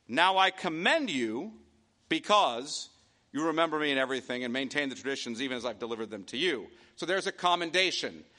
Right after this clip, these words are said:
But notice in this instruction, there's an issue here for which Paul does not commend them. Verse seventeen, "But in the following instructions, I do not commend you."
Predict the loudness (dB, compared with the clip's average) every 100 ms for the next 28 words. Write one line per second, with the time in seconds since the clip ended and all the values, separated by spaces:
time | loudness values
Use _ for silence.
0 | -16 -6 0 2 2 2 2 0 0 -4
1 | 2 2 2 -2 -2 -6 -16 -20 -20 -20
2 | _ 0 2 2 2 0 0 0 0 0
3 | 0 -2 -2 2 2 2 2 2 2 2
4 | 0 0 0 -4 -8 -16 -16 -4 -2 2
5 | 2 2 0 -4 -2 -2 -2 -2 2 2
6 | 2 0 -2 -4 0 0 0 -4 -4 -10
7 | -16 _ _ _ 2 4 4 4 6 6
8 | 4 2 4 4 2 0 -2